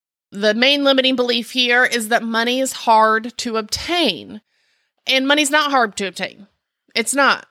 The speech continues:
There is enough money for everyone, like we've already discussed. But once you understand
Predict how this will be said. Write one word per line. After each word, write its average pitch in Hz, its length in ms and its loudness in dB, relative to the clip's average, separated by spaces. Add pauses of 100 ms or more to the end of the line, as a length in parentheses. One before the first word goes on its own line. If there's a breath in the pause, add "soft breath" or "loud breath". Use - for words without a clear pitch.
There 247 440 2
is 247 320 0
enough 233 260 -6
money 254 240 0
for 254 140 0
everyone, 240 640 0
like 247 200 0
we've 214 140 -6
already 196 220 2
discussed. 214 680 -2 (880)
But 247 240 2
once 262 480 0
you 285 280 -2
understand 262 1000 0